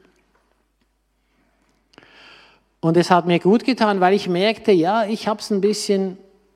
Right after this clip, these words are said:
es ist ein bisschen in den Hintergrund gekommen in letzter Zeit, für mich persönlich auch. Unser letztes Jahr war unglaublich kompliziert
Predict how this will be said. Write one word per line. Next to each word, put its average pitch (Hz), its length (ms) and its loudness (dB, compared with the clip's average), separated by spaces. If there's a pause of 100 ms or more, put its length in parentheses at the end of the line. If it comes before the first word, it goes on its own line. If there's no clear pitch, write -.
(460)
es - 100 -16
ist 180 160 -14
ein 165 60 -12
bisschen 170 260 -8
in 151 100 -4
den 131 80 -6
Hintergrund 196 720 -2
gekommen 190 480 -4
in 147 140 -4
letzter 147 460 -6
Zeit, 117 420 -10 (220)
für 143 180 -6
mich 151 240 -10
persönlich 147 580 -8
auch. 113 220 -14 (1700)
Unser 156 220 2
letztes 185 400 0
Jahr 170 280 4
war 165 220 2
unglaublich 180 720 0
kompliziert 190 1120 -2